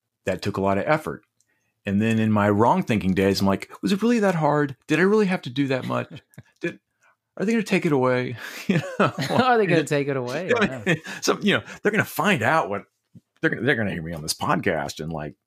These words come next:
Speaker 1: "He says, "Um," too much. I think we need to, like, take those initials away."
Speaker 2: Hmm. Interesting. Uh, yeah, the P H D is a funny thing. I, I mean, you know, I have mine too, and it's, uh,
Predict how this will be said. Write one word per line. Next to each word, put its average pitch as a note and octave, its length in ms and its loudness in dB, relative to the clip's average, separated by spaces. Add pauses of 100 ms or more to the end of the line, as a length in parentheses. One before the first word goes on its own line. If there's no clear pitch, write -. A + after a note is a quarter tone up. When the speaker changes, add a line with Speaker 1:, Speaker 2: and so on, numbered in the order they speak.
(160)
Speaker 1:
"He - 100 -6
says, G#3 280 2
"Um," B2+ 200 4
too G#2+ 140 0
much. D2+ 240 0
I D#3 60 -4
think E3 200 -4
we D3+ 80 2
need A#2+ 140 2
to, E2+ 220 0 (240)
like, F2 180 0 (400)
take G#2 160 0
those E2+ 240 0 (160)
initials F2 400 -2
away." C2 300 -6 (420)
Speaker 2:
Hmm. G#2 760 0 (1600)
Interesting. G2+ 800 -2
Uh, - 40 -2
yeah, F#3+ 100 2
the F3 80 2
P G#3+ 200 0
H A3 180 0
D G3 80 2
is E3 100 2
a C#3+ 80 2
funny C3+ 300 2
thing. G2+ 320 0
I, G#2+ 180 2
I B2 40 -2
mean, A#2 160 2
you A2+ 60 2
know, A2+ 140 2
I A2 120 2
have A2 220 0
mine G2+ 300 2
too, A#2+ 500 0 (220)
and F#2+ 440 -2 (1000)
it's, B2 240 -8
uh, A2 320 0